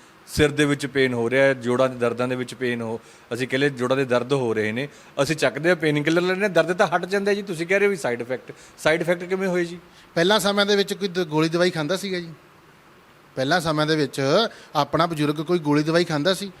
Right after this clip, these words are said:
Speaker 1: ਨਹੀਂ ਖਾਂਦੇ ਸੀ।
Speaker 2: ਨੁਸਖਿਆਂ ਤੋਂ ਠੀਕ ਕਰ ਲੈਂਦੇ ਸਾਰਾ ਕੁਛ ਜੀ।
Speaker 1: ਅੱਛਾ।
Speaker 2: ਮੈਂ ਬੁਖਾਰ ਦੀ ਗੱਲ ਕੀਤੀ ਸੀ, ਬੁਖਾਰ ਖੇਤਾਂ ਦੇ ਵਿੱਚ ਚਲੇ ਜਾਂਦੇ ਸੀ, ਵਾਹੀ ਹੋਈ ਪੈਲੀ ਦੇ ਵਿੱਚ ਲੇਟ ਜਾਂਦੇ ਤੇ ਠੀਕ ਹੋ ਜਾਂਦਾ ਸੀ।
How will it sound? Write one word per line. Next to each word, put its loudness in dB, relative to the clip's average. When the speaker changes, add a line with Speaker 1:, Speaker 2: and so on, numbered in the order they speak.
Speaker 1:
ਨਹੀਂ -14
ਖਾਂਦੇ -8
ਸੀ। -10
Speaker 2:
ਨੁਸਖਿਆਂ -2
ਤੋਂ 0
ਠੀਕ 2
ਕਰ 4
ਲੈਂਦੇ 0
ਸਾਰਾ 2
ਕੁਛ -2
ਜੀ। -10
Speaker 1:
ਅੱਛਾ। -20
Speaker 2:
ਮੈਂ 4
ਬੁਖਾਰ 2
ਦੀ -4
ਗੱਲ 4
ਕੀਤੀ -2
ਸੀ, -2
ਬੁਖਾਰ 2
ਖੇਤਾਂ 0
ਦੇ 2
ਵਿੱਚ 2
ਚਲੇ 4
ਜਾਂਦੇ 4
ਸੀ, 0
ਵਾਹੀ 4
ਹੋਈ 4
ਪੈਲੀ 2
ਦੇ 4
ਵਿੱਚ 2
ਲੇਟ 0
ਜਾਂਦੇ 0
ਤੇ 0
ਠੀਕ -2
ਹੋ 4
ਜਾਂਦਾ 0
ਸੀ। -10